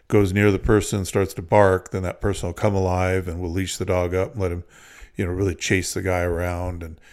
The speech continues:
uh, so we, he'll still get satisfaction, although obviously he's not gonna get to bite, uh, a person without any equipment, obviously. So we don't take the dog and we sol-, don't solve all of his problems for him. He has to understand that,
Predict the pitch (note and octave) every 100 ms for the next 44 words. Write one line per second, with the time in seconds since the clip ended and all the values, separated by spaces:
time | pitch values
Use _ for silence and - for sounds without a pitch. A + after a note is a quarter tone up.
0 | - _ - - - - G#3 - G#2+ G2+
1 | - G#3+ F#3+ G#2+ - D3+ D3+ B2+ - G2
2 | - G2+ G2 - F2 F2 E2 F2 E2+ F2
3 | F2 G2 F2 F2 - F2+ E2+ - D#2+ E2+
4 | D#2+ - _ _ G2+ F#2 F#2+ - _ _
5 | G#2+ F2 A2 F2 F#2 E2+ D#2+ D2 - -
6 | F#2 E2+ F2+ - - - - - - -
7 | _ _ - - - _ _ - _ _
8 | _ _ - - C3 B2 D3+ G#3 - B2
9 | A#2+ G#2 G2+ G#2 G2+ G#2 G#2+ F#2+ F2+ G2+
10 | G#2 - A2 A2+ - G2+ F#2+ F#2+ F2+ F2+
11 | - F#2 F#2 G2 F2+ - A2 G2+ - -
12 | - - - - B2+ C#3 - D#3+ B2 A2+
13 | - G2 F#2+ F#2 F#2 F#2 F2 -